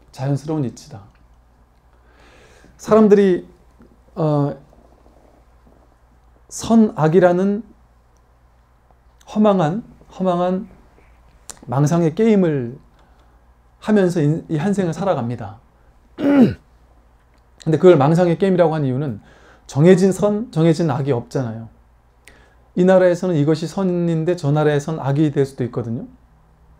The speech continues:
어떤 나라는 한 남자가 여러 여자를 데리고 살고, 어떤 나라에서는 한 여자가 여러 남자를 데리고 사는데 전혀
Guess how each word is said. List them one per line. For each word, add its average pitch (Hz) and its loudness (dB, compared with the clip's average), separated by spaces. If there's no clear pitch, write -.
어떤 196 4
나라는 180 0
한 208 -6
남자가 170 -2
여러 143 2
여자를 131 -2
데리고 131 -6
살고, 127 -10
어떤 175 -2
나라에서는 151 -4
한 208 0
여자가 165 0
여러 143 0
남자를 139 -2
데리고 131 -2
사는데 147 -6
전혀 175 -2